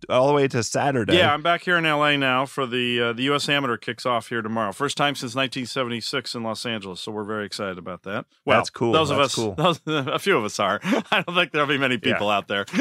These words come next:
Speaker 2: <laughs> um, but
Speaker 1: Yeah.
Speaker 2: uh, it's a prestigious trophy if you know the history of the game, and it's, it's, uh, pretty cool that it's here. Yeah, Charlotte was fantastic. Wow, do those people love their golf house. Uh,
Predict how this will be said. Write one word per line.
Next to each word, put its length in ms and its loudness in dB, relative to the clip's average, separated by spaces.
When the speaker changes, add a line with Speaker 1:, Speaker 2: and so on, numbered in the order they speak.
Speaker 2:
<laughs> 280 -2
um, 320 -2
but 240 2
Speaker 1:
Yeah. 180 -8
Speaker 2:
uh, 480 4
it's 180 2
a 60 2
prestigious 580 2
trophy 400 2
if 100 -4
you 80 -4
know 160 4
the 100 2
history 300 -2
of 80 -6
the 80 -8
game, 360 -8
and 100 -8
it's, 240 -12
it's, 340 -8
uh, 140 -2
pretty 260 -4
cool 260 -4
that 120 -4
it's 140 -12
here. 180 -10
Yeah, 140 4
Charlotte 340 0
was 140 -4
fantastic. 680 0
Wow, 200 4
do 100 -4
those 180 0
people 300 -2
love 160 2
their 120 0
golf 280 2
house. 380 -2
Uh, 40 -6